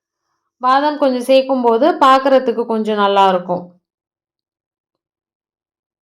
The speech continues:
அதை வந்து லைட்டா வந்து பிரஸ் பண்ணி விடுங்க. அப்ப பிரஸ் பண்ணி விட்டீங்கன்னா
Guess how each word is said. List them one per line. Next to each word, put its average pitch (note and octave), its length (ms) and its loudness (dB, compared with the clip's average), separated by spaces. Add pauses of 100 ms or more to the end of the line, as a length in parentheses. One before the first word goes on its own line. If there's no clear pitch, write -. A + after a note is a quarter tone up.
(760)
அதை B3+ 200 -4
வந்து B3+ 240 -2
லைட்டா B3 540 -2
வந்து B3+ 180 0 (100)
பிரஸ் B3 300 -2
பண்ணி B3+ 280 -2
விடுங்க. A3 280 -2 (140)
அப்ப C#4 240 0
பிரஸ் A#3+ 260 -2
பண்ணி C4 220 0
விட்டீங்கன்னா A#3+ 420 -2